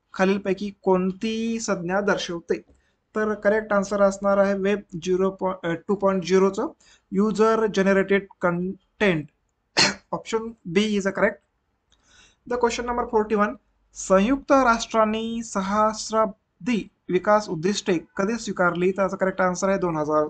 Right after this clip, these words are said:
या इसवी सन साली, म्हणजे ऑप्शन नंबर सी is a correct. The question number forty-two, शाश्वत विकास उद्दिष्टे साध्य करण्यासाठी निर्धारित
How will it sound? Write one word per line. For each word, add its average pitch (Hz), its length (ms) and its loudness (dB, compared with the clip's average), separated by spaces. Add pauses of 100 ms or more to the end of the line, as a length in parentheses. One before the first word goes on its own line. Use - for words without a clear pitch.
(180)
या 175 120 -4
इसवी 165 240 -6
सन 165 140 -10
साली, 151 280 -4 (360)
म्हणजे 196 140 -4
ऑप्शन 185 360 -2
नंबर 180 260 -4
सी 180 220 -4
is 170 80 -4
a 202 40 -4
correct. 196 340 -6 (1800)
The 226 80 -10
question 226 240 0
number 226 240 -4
forty-two, 220 320 0 (540)
शाश्वत 208 540 2 (100)
विकास 208 480 0
उद्दिष्टे 208 480 0
साध्य 190 300 0
करण्यासाठी 196 520 0
निर्धारित 190 500 2